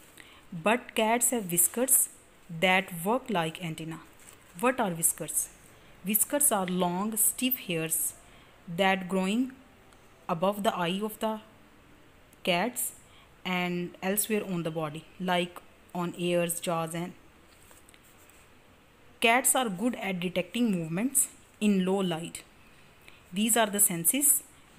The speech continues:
that are present in the cats. Cats are good at detecting movements in low light, have an acute, means sharp sense of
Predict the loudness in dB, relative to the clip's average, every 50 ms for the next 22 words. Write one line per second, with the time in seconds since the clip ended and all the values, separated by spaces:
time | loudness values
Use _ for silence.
0 | -2 0 2 4 4 4 2 2 -2 -4 -4 -4 -2 -2 -4 -2 -2 -4 -4 -6
1 | -6 -6 -4 -4 -2 -2 -2 -4 -4 -8 -18 -20 -20 -20 -20 -20 -20 -18 -4 -2
2 | -2 -2 -2 0 0 0 0 -2 -8 -20 -6 -2 0 2 2 2 2 2 0 2
3 | 0 -2 -2 -2 -4 -6 -8 -10 -8 -4 -4 -4 0 0 -2 -2 -2 -6 -6 -4
4 | -4 -6 -4 -4 -2 -2 -2 -2 -2 -2 -2 -2 -2 0 0 0 0 -2 -4 -6
5 | -4 -4 -4 -2 -2 -2 0 0 0 -2 -2 -4 -6 -10 -12 -18 -20 -20 -20 -20
6 | -20 -20 -20 -20 -20 -20 -20 -20 -20 -20 -16 -4 0 0 0 2 2 0 -2 -2
7 | -4 -6 -6 -2 -2 0 2 2 0 0 -2 -8 -12 -6 -2 0 0 2 4 2
8 | 2 2 0 0 2 2 2 2 2 2 0 0 0 -2 2 2 2 0 0 -8
9 | -10 -14